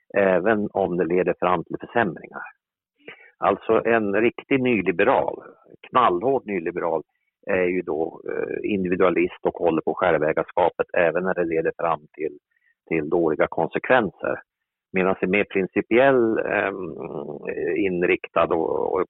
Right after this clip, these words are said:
pragmatisk, eh, liberal då säger att, att jo, men så länge det här fungerar bättre så, så, så gillar jag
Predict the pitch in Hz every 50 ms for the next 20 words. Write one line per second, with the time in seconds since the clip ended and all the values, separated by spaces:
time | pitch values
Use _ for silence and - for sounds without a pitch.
0 | - 82 90 92 82 92 113 135 139 131 _ - 101 - _ _ - - _ _
1 | _ _ _ _ _ _ _ _ _ - - - - - - - - - _ _
2 | _ - - 78 80 82 85 107 95 92 85 85 80 82 82 82 - 85 82 -
3 | - 85 76 76 78 78 78 78 73 - - - 80 80 - _ _ - - -
4 | 92 95 98 98 92 - 101 92 101 92 92 98 92 98 120 120 - 113 101 90
5 | 95 92 87 85 85 127 135 - _ _ - - 78 80 - - 85 82 - -
6 | - - - - 82 - 73 - - - - - - _ - 78 - - - -
7 | 80 - - 76 - - -